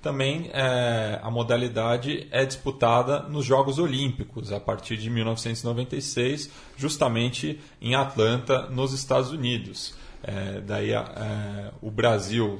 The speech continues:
teve a artilheira da, da, da competição, com a Pretinha, com quatro gols, e que depois foi, é, a, a Cristiane repetiu esse feito em dois mil e quatro e dois mil e oito, em ambas ocasiões com cinco gols.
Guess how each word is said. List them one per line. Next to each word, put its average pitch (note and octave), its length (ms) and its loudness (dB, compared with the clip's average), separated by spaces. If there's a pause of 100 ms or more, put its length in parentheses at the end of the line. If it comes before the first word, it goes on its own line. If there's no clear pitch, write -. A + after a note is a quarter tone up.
teve A2 320 0
a A2 120 4
artilheira B2 580 2
da, G#2 200 -4
da, G#2 260 -6
da G#2 120 -8
competição, A#2 800 -2 (100)
com G#2+ 320 -6
a G#2 80 -6
Pretinha, B2+ 600 -2
com A2 180 -8
quatro A2+ 340 2
gols, A2 500 0 (420)
e G2+ 40 -12
que - 160 -6
depois A2 680 0
foi, G#2 720 -2
é, G2 680 -10
a, A2 180 -8
a - 40 -8
Cristiane A2 520 0
repetiu G#2+ 500 -4
esse G#2 220 -4
feito G#2 540 -4 (280)
em G#2 60 -8
dois G2+ 220 2
mil A2 100 -2
e G#2+ 60 -4
quatro G#2+ 520 0
e D#3 140 -4
dois A#2+ 200 0
mil A#2 120 -2
e A2 60 0
oito, A#2+ 340 2
em G#2+ 140 -6
ambas G#2+ 480 -2
ocasiões G#2+ 480 -4
com C3 160 -8
cinco C#3 340 -10
gols. C#3+ 460 -2